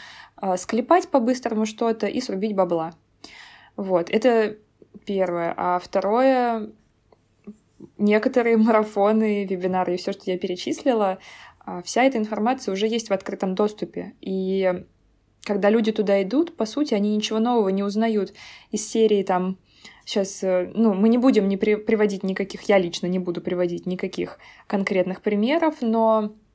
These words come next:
я думаю, что многие смотрели разборы на Ютубе и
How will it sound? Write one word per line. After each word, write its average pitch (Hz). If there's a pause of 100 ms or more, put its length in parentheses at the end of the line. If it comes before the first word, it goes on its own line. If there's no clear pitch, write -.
(840)
я 202
думаю, 208
что 196
многие 196
смотрели 190
разборы 233
на 233
Ютубе 220
и 185